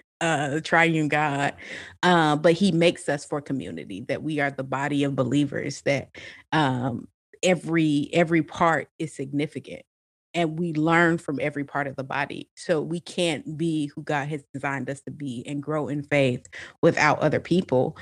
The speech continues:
And so I think an apologetics community is huge. When I went off to, when I was thinking about seminaries and I first initial was gonna do online,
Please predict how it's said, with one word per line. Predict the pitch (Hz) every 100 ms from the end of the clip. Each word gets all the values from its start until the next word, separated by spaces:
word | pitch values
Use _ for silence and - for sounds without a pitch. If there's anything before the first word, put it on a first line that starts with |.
| - -
And | 165 185
so | 156
I | 170
think | 180 165 -
an | 160
apologetics | 147 - 156 147 139 156 170 131
community | - 151 151 143 135 127
is | -
huge. | 185 180 151 139 - - - -
When | 180
I | 190
went | 196 185
off | 180 -
to, | 131 -
when | 165 170
I | 185
was | 190
thinking | 175 147
about | 135 131
seminaries | 175 170 143 139 135 139
and | 139
I | 143 143 _ _ _ -
first | 175 165
initial | 151 160 - 160 139
was | 143 -
gonna | 143 135
do | 139 -
online, | 156 147 143 147 135 123